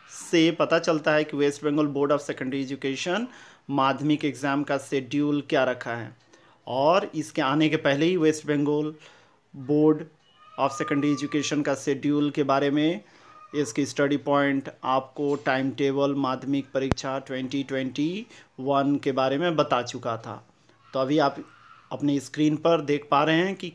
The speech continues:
किस तारीख को कौन सा एग्जाम होने वाला है।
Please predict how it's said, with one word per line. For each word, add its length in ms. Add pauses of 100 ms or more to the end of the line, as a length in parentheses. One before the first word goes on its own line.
किस 260
तारीख 420
को 220
कौन 360
सा 140
एग्जाम 440
होने 260
वाला 220
है। 260